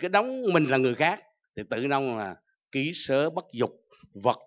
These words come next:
thi ư nhân. Đó là Khổng Tử nói đó. Việc mình không muốn đừng làm cho người khác.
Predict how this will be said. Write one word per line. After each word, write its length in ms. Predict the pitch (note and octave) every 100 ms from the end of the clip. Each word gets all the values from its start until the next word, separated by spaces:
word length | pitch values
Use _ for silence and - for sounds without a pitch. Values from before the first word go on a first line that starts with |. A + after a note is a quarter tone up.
| -
thi 160 | D3
ư 120 | D3+ C3+
nhân. 400 | C#3+ C3 G#2 C3+
Đó 120 | E3+
là 80 | C#3+
Khổng 240 | C3+ C3+
Tử 140 | C3+ D#3
nói 180 | E3+
đó. 80 | F#3 E3 _
Việc 200 | A#2 C#3+ C3+
mình 160 | B2+
không 140 | C#3 E3
muốn 200 | F#3+ D#3+
đừng 160 | G#2+
làm 200 | G#2+ F#2+
cho 60 | A2+
người 140 | G2
khác. 100 | A#2